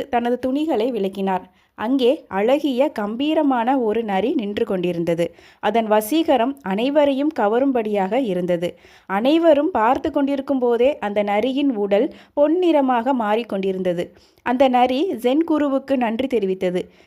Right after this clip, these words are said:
"எனது பிறவியின் நோக்கம் முடிவடைந்து விட்டது. நான் விடுதலை அடைந்து விட்டேன். தயவு செய்து எனது உடலை ஒரு ஜென் துறவிக்குரிய மரியாதையுடன் அடக்கம் செய்து விடுங்கள்" என்று கூறியவாறே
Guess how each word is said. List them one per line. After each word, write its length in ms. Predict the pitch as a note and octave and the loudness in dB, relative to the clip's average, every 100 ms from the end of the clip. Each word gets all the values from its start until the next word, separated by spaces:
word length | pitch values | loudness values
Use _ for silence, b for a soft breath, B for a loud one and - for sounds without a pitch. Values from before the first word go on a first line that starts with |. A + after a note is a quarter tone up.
| b | b
"எனது 320 | A#3+ C4 C4+ | 0 2 2
பிறவியின் 560 | C4+ C#4+ E4 E4+ E4 D#4 | 0 0 2 2 2 2
நோக்கம் 400 | A#3+ B3 C4+ C4+ | 2 0 0 0
முடிவடைந்து 560 | A#3 A#3+ C4 C4+ C4 C4 | 0 0 2 2 0 -2
விட்டது. 460 | G#3+ G#3 G3 - - - | -2 -2 -2 -4 -8 -10
நான் 300 | G#3+ A3+ A#3+ | -4 -2 -2
விடுதலை 440 | G#3+ B3+ C4+ C4+ | -2 0 2 2
அடைந்து 340 | B3 G#3 G#3 | 2 -2 -4
விட்டேன். 360 | G3+ F#3+ F#3+ F3+ b b b F#3 | -6 -6 -6 -8 b b b -4
தயவு 400 | G#3 A#3+ D4 E4 | 2 4 4 2
செய்து 340 | D#4+ C4+ B3+ - | 0 0 0 -2
எனது 300 | - G#3 G#3+ G#3 | -2 -2 0 -2
உடலை 380 | G#3+ A#3+ C4 B3+ C#4 | 0 2 2 0 -2
ஒரு 220 | G#3+ G#3+ | -2 0
ஜென் 300 | G#3 G#3+ C4+ C4 | 0 0 0 0
துறவிக்குரிய 640 | A#3 A#3+ C4 C4 A#3+ A#3 | 2 0 0 -2 0 0
மரியாதையுடன் 840 | G#3 F#3+ G#3 A#3 B3 B3 G#3+ G#3 C#4 B B _ | -2 -2 0 0 2 0 0 0 -2 B B _
அடக்கம் 360 | - F#3+ A3 C4+ | -2 0 2 2
செய்து 280 | C4+ A3+ G#3 | 2 0 0
விடுங்கள்" 380 | G3 F#3 F#3 F3+ - b | 0 0 0 -2 -6 b
என்று 260 | - G#3+ G#3+ | -10 -4 -4
கூறியவாறே 720 | G#3+ C4+ D4+ D4 C4 G#3+ F#3+ | 0 0 2 4 4 4 2